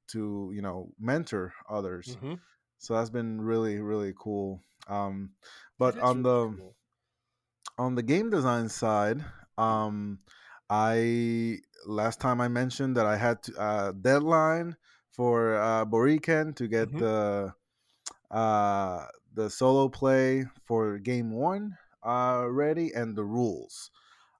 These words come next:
Speaker 2: Right,
Speaker 1: Um,
Speaker 2: right.
Speaker 1: so the rules, you know, it, it was a tough thing, but I'm glad, of course, you know, once you finish something,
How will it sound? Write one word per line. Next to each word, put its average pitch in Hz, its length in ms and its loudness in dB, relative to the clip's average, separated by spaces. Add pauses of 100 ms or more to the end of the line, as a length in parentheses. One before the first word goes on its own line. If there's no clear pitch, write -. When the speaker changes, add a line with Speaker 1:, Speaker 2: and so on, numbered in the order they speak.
Speaker 2:
Right, 107 460 2
Speaker 1:
Um, 101 120 -8
Speaker 2:
right. 117 160 -10
Speaker 1:
so 117 240 -2
the 110 140 2
rules, 147 760 0
you 123 120 -2
know, 123 560 0
it, 135 80 0
it - 20 4
was 170 260 2
a 147 140 0
tough 151 380 4
thing, 135 400 0
but 107 120 2
I'm 113 140 -2
glad, 127 240 4
of 104 160 -4
course, 107 260 -2
you 107 60 -12
know, 104 120 -8
once 113 340 -6
you 117 80 -10
finish 113 260 -6
something, 101 480 -8